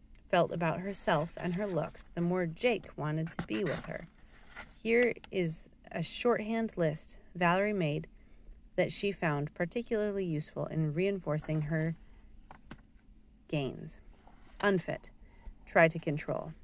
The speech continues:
Fit for love. I, Valerie, relax and let go. Unfit. I am poor. Fit for love. I, Valerie, am abundant.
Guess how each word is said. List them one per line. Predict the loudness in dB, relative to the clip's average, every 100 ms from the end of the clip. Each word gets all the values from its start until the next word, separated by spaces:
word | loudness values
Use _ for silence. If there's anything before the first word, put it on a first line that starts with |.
| -20 -20 -20 -20 -20 -20 -20 -4
Fit | 0 0
for | 0
love. | -6 -8 -16 -20 -20 -20 -18 0
I, | 4 6 4
Valerie, | 4 4 6 4 0 -2 0
relax | 2 4 2 -2
and | 2
let | 2 2
go. | 0 -2 -4 -6 2 4 4 0 -2 -2 -2
Unfit. | 0 -2 -2 -12 -10 -10 -10 -8
I | 0
am | 2 2
poor. | 0 -4 -4 -8 -18 -20 _ -20 -2
Fit | -2
for | -2 -8
love. | -8 -10 -16 -20 -20 -20 -6
I, | 0 2 2
Valerie, | 0 -2 -2 -4 -6 -6
am | -4 -4
abundant. | 0 0 0 -4 -14